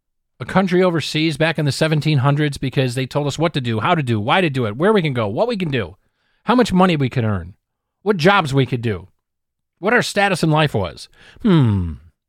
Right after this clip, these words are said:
Sounds like it's coming around again, but only internally. A day after the Federal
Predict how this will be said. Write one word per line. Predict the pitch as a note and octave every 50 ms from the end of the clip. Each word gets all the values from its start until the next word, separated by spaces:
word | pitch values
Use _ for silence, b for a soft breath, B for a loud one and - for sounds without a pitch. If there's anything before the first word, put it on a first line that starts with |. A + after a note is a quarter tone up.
| _ _ _ _ _ _ _ _
Sounds | - - F3 A3+ G#3+
like | A3 E3+
it's | C#3+ -
coming | - - F3+ F3+ F3
around | D#3+ D#3 E3 F3 E3 D3
again, | C#3+ D3 F#3 G3 D3+ A2+ F#2 F2+ - _ _ _ _ _ _ _ _ _ _ _ _ _ _
but | - B2
only | D3 E3 E3 D#3+
internally. | D#3+ D3 B2 - E3+ F3+ F3+ D#3+ B2 G2+ E2+ D2+ - _ _ _ _ _ _ _ _ _ _ _ _ _ _ _ _ _ _ _ _ _ _ _ _ _ _ _ _ _ _ _ _ _ _ _ _ _ _ _ _ _ _ _ _ _ _ _
A | A#2
day | A2+ E3 G#3 B3+ A#3+ -
after | - D#3+ D#3+ D3 - - A2 G2+
the | G2+ G#2
Federal | - - C3 C3 B2 A#2 A2+ G2+ F2+